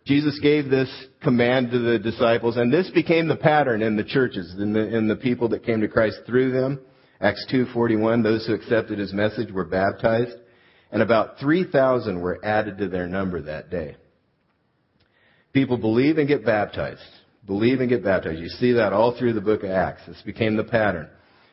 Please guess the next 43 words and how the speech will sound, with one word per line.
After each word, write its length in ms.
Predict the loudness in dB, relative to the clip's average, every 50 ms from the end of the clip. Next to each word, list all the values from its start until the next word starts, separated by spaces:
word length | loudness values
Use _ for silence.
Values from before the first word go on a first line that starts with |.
| _ _ _
It's 160 | -6 -4 -2
a 40 | -4
personal 540 | -6 0 2 2 2 2 0 0 0 0 0
decision 480 | -2 -4 -2 0 0 0 0 -2 -4
between 360 | -4 -6 -4 -2 -2 0 0 2
you 180 | 2 2 2
and 120 | 0 0 0
God. 300 | 0 2 2 0 0 0
Nobody 380 | 0 0 2 2 0 -2 -2
can 180 | -2 -2 0 0
make 220 | 0 0 0 0
that 140 | -2 -2 -2
decision 480 | -4 -8 -6 -4 -4 -4 -2 -4 -6 -6 -4
for 180 | -2 0 0
you. 260 | 0 -2 -6 -10 -12 -14
You 160 | -14 -16 -6
can't 260 | -4 -2 -2 -2 0
go 140 | 0 0 0
on 140 | 0 0 -2
the 80 | -4
family 420 | -4 -2 -2 -2 -2 -2 -2 -4 -6
plan. 300 | -8 -12 -16 -16 -16 -14
Just 200 | -14 -16 -12 -12
'cause 120 | -10 -10
your 120 | -10 -10
family's 460 | -8 -6 -4 -4 -4 -4 -6 -6 -8 -8
Christian, 480 | -6 -6 -6 -6 -6 -8 -10 -10 -10 -12 _ _ _ _ _ _ _ _
you 160 | -4 -4 -2
don't 220 | 0 0 -2 -2 -6
become 280 | -8 -8 -6 -6 -6
a 60 | -8
Christian. 500 | -10 -10 -10 -10 -10 -10 -14 -16 -18 -20 -20 _ _ _ _ _ _ _
It's 160 | -8 -8 -2
something 320 | 0 0 0 2 0 -2 -2
between 400 | -4 -4 -2 -2 -2 -2 -2 -2
you 220 | 0 0 2 2
and 140 | 0 0 0
God, 320 | -2 -2 -2 -2 -6 -4 -6
but 180 | -6 -6 -4
you 220 | -2 -2 -2 -2 -2
live 360 | -2 -2 0 0 0 0 0
out 320 | 0 0 0 -2 -2 -2
that 240 | -2 -2 -2 -2 -6